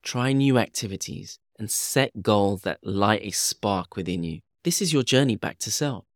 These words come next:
an opportunity to fall in love with who you are all over again. Embrace this rediscovery with an open heart and mind. You may find that your values have shifted, or perhaps you've uncovered strengths you didn't even know you had.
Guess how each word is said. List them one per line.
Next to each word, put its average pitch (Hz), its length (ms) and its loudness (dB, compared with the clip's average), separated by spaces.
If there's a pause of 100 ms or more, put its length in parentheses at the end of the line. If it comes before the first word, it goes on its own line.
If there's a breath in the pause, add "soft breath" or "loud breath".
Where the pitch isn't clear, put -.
(680)
an 120 120 4
opportunity 139 680 0
to 117 120 -6
fall 131 320 0
in 117 160 2
love 101 220 0
with 101 160 -2
who 135 220 0
you 151 280 2
are 98 380 0
all 127 400 4
over 101 240 0
again. 87 360 -4 (160)
Embrace 151 540 4
this - 240 -2
rediscovery 98 680 -4
with 110 180 0
an 107 180 -2
open 135 300 0
heart 110 260 -4
and 104 100 -4
mind. 95 400 -10 (600)
You 156 140 4
may 190 160 6
find 107 320 0
that 110 100 0
your 123 120 0
values 131 320 4
have 139 100 2
shifted, - 560 -4 (460)
or 156 100 8
perhaps - 480 0
you've 131 140 0
uncovered 131 460 2
strengths - 560 2
you 104 220 -4
didn't 127 360 2
even 117 300 2
know 110 140 2
you 107 200 -2
had. 123 520 -4